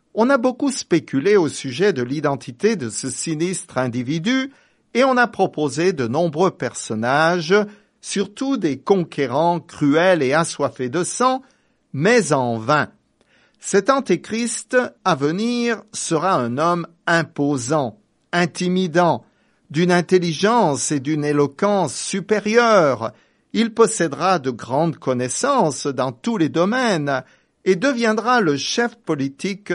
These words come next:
du monde. Cet homme impie, appelé fils de la perdition, sera voué à la violence et à la destruction.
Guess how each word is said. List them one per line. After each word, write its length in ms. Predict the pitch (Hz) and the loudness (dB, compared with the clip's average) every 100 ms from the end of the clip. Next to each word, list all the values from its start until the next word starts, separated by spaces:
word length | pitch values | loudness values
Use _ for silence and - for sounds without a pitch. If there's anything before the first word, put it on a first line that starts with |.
| - - | -8 -14
du 220 | 107 110 | -12 -6
monde. 580 | 123 160 131 104 101 101 _ _ _ | 2 2 2 -2 -10 -14 _ _ _
Cet 280 | - 185 196 | -2 0 4
homme 160 | 269 254 | 4 4
impie, 640 | 175 175 - 247 214 - - | 2 2 -2 -4 -4 -6 -6
appelé 720 | 139 - 139 139 180 160 - _ | -6 -2 -2 2 2 0 -4 _
fils 520 | - - 190 170 - | -12 -6 -4 -6 -4
de 100 | 123 | -2
la 160 | 113 104 | -2 -4
perdition, 800 | 131 123 139 180 - 220 247 247 | -6 -4 -4 -6 -4 -2 0 -2
sera 380 | - 156 127 127 | -2 -4 -2 -4
voué 440 | 143 190 208 185 | -4 0 2 2
à 120 | 127 | -2
la 100 | 117 | -4
violence 760 | 104 156 208 135 143 170 - 202 180 _ - | -2 2 2 2 -2 -4 -2 -2 -4 _ -4
et 260 | 196 214 - - | -2 -2 -8 -6
à 100 | 131 | -4
la 140 | 123 110 | -4 -4
destruction. 920 | 107 202 208 - 123 - - 117 | 2 2 2 -6 -8 -6 -6 -6